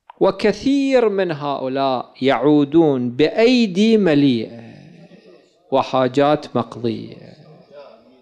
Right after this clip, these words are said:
انتوا اطلبوا من كرم كريمة أهل البيت ومن الإمام الرضا صلوات الله عليه كل شيء.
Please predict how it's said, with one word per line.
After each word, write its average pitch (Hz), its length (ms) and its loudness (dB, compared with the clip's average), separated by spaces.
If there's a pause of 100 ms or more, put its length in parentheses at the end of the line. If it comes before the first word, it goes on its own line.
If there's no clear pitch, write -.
(1300)
انتوا 156 520 0 (840)
اطلبوا 143 880 2 (720)
من 117 300 -2
كرم 175 640 -2
كريمة 131 720 -2
أهل 107 360 -10
البيت 123 1160 -18 (1500)
ومن 117 480 2 (140)
الإمام 117 720 -2
الرضا 110 560 -4
صلوات 110 680 -8
الله 120 340 -2
عليه 170 540 -2 (460)
كل 220 400 2
شيء. 120 460 -18